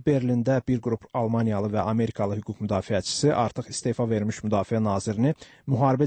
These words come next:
cinayətkarlığında ittiham eləyib məhkəməyə veriblər.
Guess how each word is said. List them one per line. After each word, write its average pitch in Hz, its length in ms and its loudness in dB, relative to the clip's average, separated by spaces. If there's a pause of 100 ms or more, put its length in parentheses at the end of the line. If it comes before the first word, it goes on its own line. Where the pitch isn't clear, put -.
cinayətkarlığında 98 840 -4
ittiham 127 340 0
eləyib 139 240 2
məhkəməyə 120 480 0
veriblər. - 400 -10